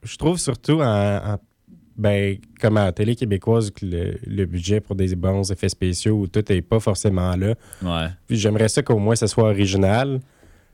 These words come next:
Speaker 1: puis que ça fasse ça, puis qu'on, on sait que, genre, j'ai pas l'impression qu'un gars, une fille, ça va,
Speaker 2: <laughs>
Speaker 1: ça va, genre, très, être très original, puis quelque chose qui,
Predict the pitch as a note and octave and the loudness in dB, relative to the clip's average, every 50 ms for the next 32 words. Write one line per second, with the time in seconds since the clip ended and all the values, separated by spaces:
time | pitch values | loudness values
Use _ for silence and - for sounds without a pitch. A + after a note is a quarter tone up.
0 | _ - _ A2 G2+ - - - A#2 A2 - - A#2+ A2+ - - - - - C3 | _ -12 _ -8 -8 -6 -2 0 0 0 0 0 -2 -2 -2 -4 -6 0 2 2
1 | C3+ C#3+ B2+ - A2+ F#2+ - - A2 G#2+ G#2 F#2+ F#2+ F#2+ F#2+ G2 E2+ G2 G2 F#2 | 2 2 0 -2 -8 -2 0 2 2 4 2 2 2 0 0 0 0 -2 -2 -2
2 | - - - A#2+ A#2 - - G#2 F2+ F2+ F2+ F#2 - - - - - - - - | -4 -2 0 0 0 2 0 0 0 2 0 -2 -4 -6 -10 -12 -16 -16 -16 -14
3 | - - A2 G2+ G#2 F#2+ F#2 F2 - B2+ B2 A2 F#2+ E2+ A2 G2+ F#2+ - - G#2+ | -8 -8 -4 0 0 0 0 0 0 0 2 2 0 2 2 0 2 2 0 -2
4 | G#2 - A2 G2+ G2 F#2 G#2+ G#2 G#2 G2 - - - - D3 C3 A#2+ A#2+ A#2 - | 2 2 2 2 4 2 2 2 2 0 -2 -4 -2 0 0 2 2 0 0 0
5 | A2+ G2+ G2+ A2 G#2+ G#2+ G#2+ G2+ - - G#2 F#2+ - _ _ _ - - - A2 | 0 0 2 2 2 2 0 -2 -4 -6 -6 -6 -8 _ _ _ -6 0 0 2
6 | G2+ G2+ A2 G#2 A2 G#2+ G#2 - - A#2+ A2+ A2 - - - G#2 G#2 G#2 - - | 4 4 2 4 4 2 0 2 2 2 2 2 0 -2 -2 -2 -2 -2 0 0
7 | B2+ A#2 G#2+ A2 G#2+ G#2+ G2+ G2 G#2 G#2 G#2+ A2 A2+ G#2 - - G#2+ F#2+ - A#2 | 0 2 2 2 0 0 0 2 2 2 2 2 0 -2 -2 -4 -4 0 2 2
8 | G#2+ A2 G#2 - - G#2 G2 F#2+ F#2+ F#2+ F#2 F#2+ F#2+ F#2+ F#2+ G2+ G#2+ G2+ | 2 2 0 -2 -2 -2 0 0 0 0 0 -2 -2 -4 -4 -6 -8 -10